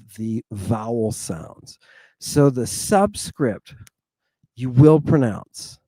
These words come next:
Alpha with an iota subscript will be pronounced I.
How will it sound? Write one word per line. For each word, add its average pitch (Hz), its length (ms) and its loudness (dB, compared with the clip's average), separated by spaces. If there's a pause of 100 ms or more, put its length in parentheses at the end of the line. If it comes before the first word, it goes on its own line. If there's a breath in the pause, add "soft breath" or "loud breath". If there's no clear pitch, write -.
(420)
Alpha 180 460 6
with 175 240 4
an 139 100 2
iota 120 340 2
subscript 147 680 -4
will 117 140 -12
be 113 100 -8
pronounced 107 640 -10
I. - 420 -10